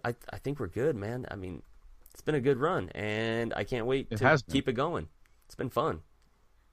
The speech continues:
Speaker 2: Can't wait for year number two, man.
Speaker 1: Yeah, I can't wait, man. Hopefully, hopefully our, our, our subscribers and our numbers drop, or drop,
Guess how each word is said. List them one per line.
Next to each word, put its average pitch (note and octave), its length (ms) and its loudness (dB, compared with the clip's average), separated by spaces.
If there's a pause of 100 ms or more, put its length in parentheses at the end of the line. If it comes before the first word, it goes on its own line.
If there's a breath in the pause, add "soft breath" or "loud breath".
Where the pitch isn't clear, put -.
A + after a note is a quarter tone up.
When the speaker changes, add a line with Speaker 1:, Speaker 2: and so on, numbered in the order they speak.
(140)
Speaker 2:
Can't C#3 280 8
wait D3+ 160 10
for C#3+ 80 6
year C#3 180 10
number C3 220 8
two, B2+ 260 10
man. F#2+ 300 4 (280)
Speaker 1:
Yeah, F#2+ 160 2
I F2 60 0
can't A2 240 0
wait, F#2 260 4
man. F2 200 -2
Hopefully, G#2+ 340 2
hopefully G#2+ 320 2
our, G2 180 6
our, F#2 200 4
our F2 180 4
subscribers G2 600 2
and F2+ 120 0
our F2+ 60 2
numbers F2+ 340 0
drop, F#2+ 420 0 (140)
or G2+ 140 8
drop, E2 320 2